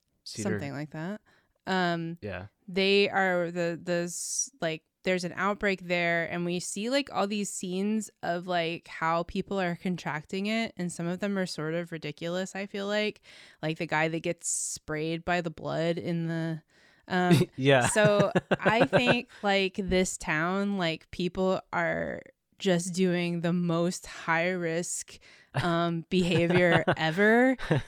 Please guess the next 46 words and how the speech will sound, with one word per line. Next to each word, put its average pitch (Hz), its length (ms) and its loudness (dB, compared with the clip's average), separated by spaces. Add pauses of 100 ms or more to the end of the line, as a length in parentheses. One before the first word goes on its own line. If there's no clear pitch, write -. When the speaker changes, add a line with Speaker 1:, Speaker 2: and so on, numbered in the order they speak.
Speaker 2:
And 180 420 0 (200)
I 196 120 6
just, 202 200 2
like, 123 120 8
Speaker 1:
Yes. 117 280 6
Speaker 2:
so 196 260 2
we 208 140 0
have, 220 200 2
like, 226 220 2
there's 202 160 2
a 220 80 2
scene, 214 260 -2
like, 208 200 2
of 196 120 4
a 190 60 2
movie 185 320 0
theater 190 480 4
and 180 120 4
a 180 40 0
guy's, 165 300 2
like, 170 120 -2
sneezing 180 800 2
and 180 100 2
you 175 80 2
see, 190 180 0
like, 180 220 4
droplets 180 640 0
and 190 160 -2
stuff 170 260 -2
and 175 100 0
it's, 160 120 -2
like, 170 100 2
a 175 60 -4
super 175 320 -6
spreader 170 400 0
event. 165 240 -4 (320)
So 208 180 2
I 208 140 4
just 254 220 -2
wanna, 262 220 0
like, 202 220 0
see 196 240 -4
maybe, 185 300 2
like, 180 240 0
two 220 260 4
scenes 185 680 2